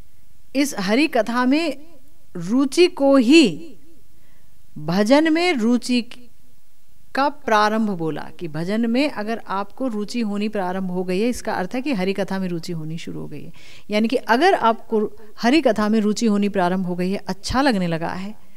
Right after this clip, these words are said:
है ना, व्यसन जैसा हो गया है, सुनना बहुत अच्छा लगता है, स्वादिष्ट लगता है, तो इसका मतलब ये है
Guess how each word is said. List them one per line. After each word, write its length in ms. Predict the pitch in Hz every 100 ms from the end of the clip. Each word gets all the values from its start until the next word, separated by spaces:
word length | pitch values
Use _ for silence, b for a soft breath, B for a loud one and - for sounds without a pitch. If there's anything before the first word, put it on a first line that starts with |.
| b b b -
है 80 | 202
ना, 400 | 277 185 262 285 156
व्यसन 420 | 156 196 277 330
जैसा 260 | 220 202
हो 160 | 196 190
गया 200 | 170 180
है, 240 | 196 220 - b b -
सुनना 400 | - 208 202 196
बहुत 300 | 165 226 254
अच्छा 220 | 196 196
लगता 280 | 175 - 190
है, 120 | 208
स्वादिष्ट 480 | - 175 202 277 214
लगता 260 | 180 -
है, 80 | 208
तो 140 | 226
इसका 320 | - - - 175
मतलब 360 | 165 170 160
ये 160 | 156 160
है 260 | 202 320